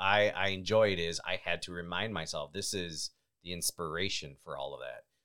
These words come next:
So the Thopters blew me away. I, I'm kicking myself that I didn't see it in a movie theater. That technology just,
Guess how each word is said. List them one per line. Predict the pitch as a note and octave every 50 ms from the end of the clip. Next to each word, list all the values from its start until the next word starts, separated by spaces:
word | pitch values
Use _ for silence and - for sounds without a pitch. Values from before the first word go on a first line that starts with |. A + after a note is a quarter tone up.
| _ _
So | - - F#2 F2+ E2+ D#2+ D#2 - - _ _ _ _ _ _
the | - E2+ D#2+ D#2 - -
Thopters | A2+ A2+ C3 - - F2+ E2+ D2+ C#2+ D2 - - - - - _ _ _ _ _ _ _ _ _ _ _ _ _ _ _ _ - - - _ _ -
blew | D#3 D#3 E3+ E3+ D#3
me | C#3+ C3 B2
away. | A2 F#2+ F2+ D#2+ D2 C#2 - - _ _ _ _ _
I, | G2+ G#2 G2+ G2+
I'm | F#2+ F2+ G2 F#2 E2
kicking | - - - - A2
myself | G#2 F#2+ F2+ - G2+ F#2 -
that | F#2+ F2+
I | E2+ E2+
didn't | E2 F2 E2+ -
see | - - - G2 F2+
it | F2 E2
in | E2+ D#2+
a | D#2+
movie | D#2 D#2+ D#2+ D2+ D2+
theater. | - - E2 D#2 C#2+ D2 C#2+ C#2+ D2 - _ _ _ _ _ _ _ _ _ _ _ _ _ _ _ _ _ _ _ G#2+
That | A2 G#2+ G#2+
technology | - B2+ - - A2 G#2 G#2+ G#2+ G#2 G#2 F#2+ F#2 F#2+ F2 F2
just, | D2+ - F#2 E2+ - - -